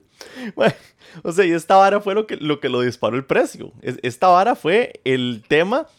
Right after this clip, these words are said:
que terminó disparando el hijueputa precio del tren. Que hayan metido al Grupo Nación en esto. Con razón los maes estaban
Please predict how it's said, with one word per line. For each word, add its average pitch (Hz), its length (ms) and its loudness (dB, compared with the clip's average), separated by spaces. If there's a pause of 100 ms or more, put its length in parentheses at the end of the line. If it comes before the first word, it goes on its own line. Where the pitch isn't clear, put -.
(260)
que 151 120 -4
terminó 131 420 -2
disparando 190 560 -2
el 185 160 -8
hijueputa 170 580 -6
precio 196 460 -6 (400)
del 117 220 -6
tren. 196 380 -4 (460)
Que 170 100 2
hayan 170 240 2
metido 214 320 0
al 214 80 2
Grupo 214 300 0
Nación 190 260 -4
en 190 140 -6
esto. - 260 -6
Con 175 220 0
razón 170 300 -2
los 233 100 0
maes 226 340 -6
estaban 240 460 -2